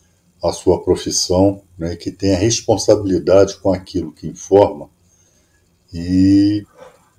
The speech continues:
e opine, né, como é o caso desses dois, desses dois indivíduos. É, e, Miguel, e buscar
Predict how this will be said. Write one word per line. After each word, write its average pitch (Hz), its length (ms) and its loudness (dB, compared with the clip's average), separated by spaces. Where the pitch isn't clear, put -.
e 107 100 2
opine, 101 500 0
né, 80 180 -12
como 87 240 -4
é 92 60 2
o 92 100 -2
caso 90 360 2
desses 95 360 0
dois, 85 640 -2
desses - 360 -2
dois 95 240 6
indivíduos. 98 800 -4
É, 92 840 2
e, - 60 -8
Miguel, 156 460 4
e 156 180 2
buscar 139 920 4